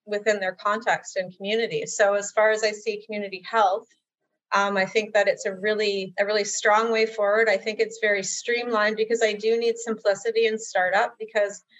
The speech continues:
my overarching dreams are, are global. It's very large.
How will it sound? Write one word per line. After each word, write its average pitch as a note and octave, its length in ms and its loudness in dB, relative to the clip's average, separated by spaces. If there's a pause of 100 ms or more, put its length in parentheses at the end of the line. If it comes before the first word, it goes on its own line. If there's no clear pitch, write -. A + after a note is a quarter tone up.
(240)
my G3+ 180 4
overarching G#3 880 2
dreams G3+ 480 -4
are, F3+ 480 0 (180)
are G3+ 200 2
global. G#3 540 4
It's F#3 120 -8
very G#3+ 320 4
large. G3 800 2